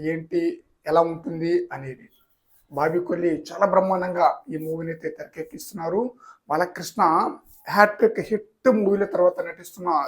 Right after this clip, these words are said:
చిత్రం ఎన్బికే వన్ నాట్ నైన్. అది కూడా సంక్రాంతి సీజన్లో రిలీజ్ అవుతుందంటే మ్యాక్సిమం హిట్.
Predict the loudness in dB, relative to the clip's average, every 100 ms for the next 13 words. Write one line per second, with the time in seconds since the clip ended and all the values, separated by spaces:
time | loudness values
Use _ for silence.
0 | -6 -12 -4 -4 -4 -6 -10 -6 -6 -4
1 | -2 -2 -2 -4 -4 -4 -4 -4 -14 _
2 | -2 2 8 8 8 6 2 -8 -10 -2
3 | 0 4 4 4 -4 -2 -2 2 4 4
4 | 2 -2 -2 -6 -6 -8 -8 -4 -2 -2
5 | -4 -4 0 2 4 2 -2 _ _ _
6 | _ _ _ _ _ 10 10 10